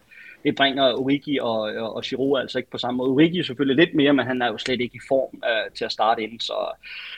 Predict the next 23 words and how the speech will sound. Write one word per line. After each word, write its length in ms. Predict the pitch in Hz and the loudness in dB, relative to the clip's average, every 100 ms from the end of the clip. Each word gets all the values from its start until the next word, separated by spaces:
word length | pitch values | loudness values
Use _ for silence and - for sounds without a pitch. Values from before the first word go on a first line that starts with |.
| - | 4
så, 260 | 131 120 | 6 6
øhm, 260 | 127 127 135 | 4 0 -2
så 100 | - | 2
jeg 100 | 151 | 2
synes, 280 | 190 190 190 | 4 2 2
at 120 | 175 | 0
Pioli, 240 | 180 170 170 | 0 0 0
han 120 | 170 | 0
fejlede 400 | 165 156 170 170 | 2 2 2 -2
på, 280 | 160 143 139 | 0 0 0
øh, 280 | 131 131 127 | -2 -4 -6
det 100 | 135 | -4
taktiske 460 | 143 143 151 - | -4 -4 -8 -6
alter, 280 | 127 135 147 | -4 -4 -6
og, 440 | 147 - 123 120 117 | -6 -2 -2 -2 -4
øhm, 380 | 113 110 107 - | -6 -10 -14 -14
og 140 | 120 | -8
det 180 | 139 143 | -2 0
er, 240 | 135 117 | 0 0
det 120 | 113 135 | -2 -4
er 100 | 113 | -2
ærgerligt. 220 | 139 147 | 0 0
Men 200 | 143 | 0